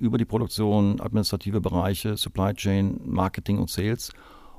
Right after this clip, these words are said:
und digitalisieren die Firma. Wir gucken weniger auf die Business Units, die alte Organisationsform,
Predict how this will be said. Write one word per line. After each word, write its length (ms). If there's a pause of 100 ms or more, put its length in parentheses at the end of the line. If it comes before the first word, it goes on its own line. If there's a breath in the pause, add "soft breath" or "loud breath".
und 180
digitalisieren 720
die 80
Firma. 400
Wir 80
gucken 600
weniger 540
auf 280
die 180
Business 500
Units, 380
die 140
alte 500
Organisationsform, 880